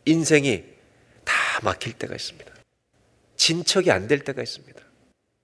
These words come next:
그래서 우리는 원망으로 빠질 때가 있습니다. 그러나 오늘 성경은 모세를 통해서 이렇게 말씀하십니다. "내가 너희를 더 어려운 길로 보낼 때가 있는데 애굽으로 돌아가지 않도록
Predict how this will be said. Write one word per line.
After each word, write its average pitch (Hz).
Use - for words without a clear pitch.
그래서 156
우리는 135
원망으로 143
빠질 110
때가 64
있습니다. -
그러나 127
오늘 123
성경은 156
모세를 135
통해서 120
이렇게 117
말씀하십니다. 85
"내가 107
너희를 110
더 98
어려운 117
길로 117
보낼 92
때가 82
있는데 -
애굽으로 101
돌아가지 80
않도록 -